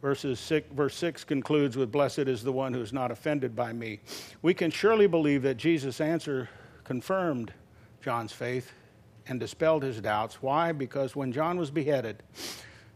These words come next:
where did his disciples go immediately? They went to Jesus. That was the first person they reported to.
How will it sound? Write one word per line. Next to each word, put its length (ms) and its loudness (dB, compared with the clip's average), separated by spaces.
where 180 6
did 160 6
his 180 2
disciples 640 -2
go 460 -4
immediately? 640 -6
They 100 -8
went 200 -6
to 80 -14
Jesus. 560 -12
That 120 4
was 160 0
the 80 -4
first 420 0
person 380 -2
they 120 0
reported 580 -6
to. 180 -14